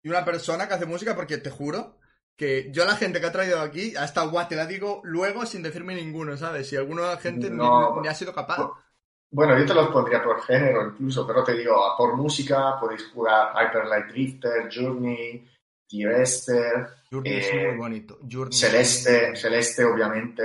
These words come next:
Speaker 1: También.
Speaker 2: eh, Hollow Knight, por música, video-, por banda sonora de videojuego, todo esto son de verdad buenísimos,
Speaker 1: Mm.
Speaker 2: pero buenísimos. Eh, Last of Us también, eh, la banda sonora de Santa Eulalia es buenísima.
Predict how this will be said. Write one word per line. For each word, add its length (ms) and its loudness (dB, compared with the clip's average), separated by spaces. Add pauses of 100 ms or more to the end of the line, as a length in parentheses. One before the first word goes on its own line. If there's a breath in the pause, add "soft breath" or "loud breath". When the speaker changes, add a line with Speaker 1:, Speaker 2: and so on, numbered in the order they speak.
Speaker 1:
También. 400 -12
Speaker 2:
eh, 720 2 (600)
Hollow 340 6
Knight, 360 4 (120)
por 160 0
música, 440 2
video-, 360 0 (160)
por 200 0 (100)
banda 240 2
sonora 220 0
de 60 2
videojuego, 320 2
todo 160 -4
esto 200 -10
son 400 -8 (460)
de 80 0
verdad 520 2
buenísimos, 600 -8 (280)
Speaker 1:
Mm. 60 -18
Speaker 2:
pero 260 0
buenísimos. 640 -8 (180)
Eh, 200 0
Last 260 0
of 160 4
Us 220 0
también, 320 -4 (300)
eh, 180 -10 (240)
la 100 -10
banda 180 -8
sonora 340 -2
de 200 -6
Santa 300 -6
Eulalia 460 0
es 260 -14
buenísima. 500 -16